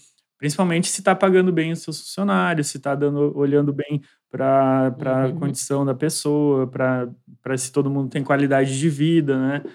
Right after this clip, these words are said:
Speaker 1: Se o cliente tá sendo bem atendido e se o trabalho tá fen-, sendo feito com qualidade. Então, eu acho que a gente olhar pras pessoas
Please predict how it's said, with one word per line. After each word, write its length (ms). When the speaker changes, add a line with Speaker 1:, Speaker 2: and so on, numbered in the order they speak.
Speaker 1:
Se 140
o 20
cliente 360
tá 200
sendo 240
bem 180
atendido 760
e 120
se 140
o 20
trabalho 360
tá 100
fen-, 260
sendo 320
feito 220
com 80
qualidade. 580
Então, 960
eu 180
acho 240
que 520
a 100
gente 280
olhar 300
pras 220
pessoas 880